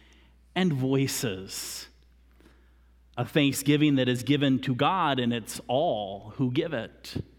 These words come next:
And it's not just in words, but it is from the heart, in the actions, and in the praise of the lips,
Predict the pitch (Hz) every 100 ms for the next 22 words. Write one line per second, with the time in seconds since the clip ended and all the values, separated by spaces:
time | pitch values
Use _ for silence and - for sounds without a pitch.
0 | _ - - - - - 160 165 180 185
1 | 165 127 190 175 - - 139 - - -
2 | 151 143 127 165 208 147 127 151 - -
3 | - - - - 123 127 131 131 139 139
4 | 135 123 - 139 - - 156 127 120 107
5 | 143 196 277 - - - _ _ _ -
6 | _ _ _ _ _ - - 139 127 120
7 | 131 160 - 233 233 247 - - - -
8 | - _ _ _ _ _ _ - 117 113
9 | 117 113 107 - 131 139 147 131 127 123
10 | 151 214 - - - -